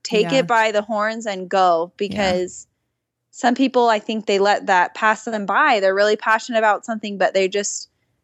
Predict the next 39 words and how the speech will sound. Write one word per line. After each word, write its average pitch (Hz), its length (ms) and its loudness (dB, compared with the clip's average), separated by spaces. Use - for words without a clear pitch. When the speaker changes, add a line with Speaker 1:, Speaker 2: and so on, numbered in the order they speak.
Speaker 1:
the 190 120 0
fear 294 440 2
and 254 80 2
all 247 120 4
those 226 200 -2
things 233 320 -4
get 214 160 2
in 196 60 -6
the 202 100 -2
way. 254 380 2
And 208 140 2
then, 202 400 -2
you 214 120 -4
know, 202 140 0
they 196 400 2
sit - 280 -2
back 214 300 2
and 196 140 -4
they're 185 260 -2
always 196 280 2
like, 185 240 0
"Man, 226 260 0
I 202 120 2
wish 214 280 0
I 214 120 2
would've, 190 480 0
I 214 40 -6
wish 262 200 0
I 254 100 2
would've 226 260 2
done 196 220 0
that. 185 240 0
I 196 120 2
wish 220 260 -2
I 214 140 2
would've," 196 380 0
you 196 120 -4
know, 185 240 0
and 185 220 -6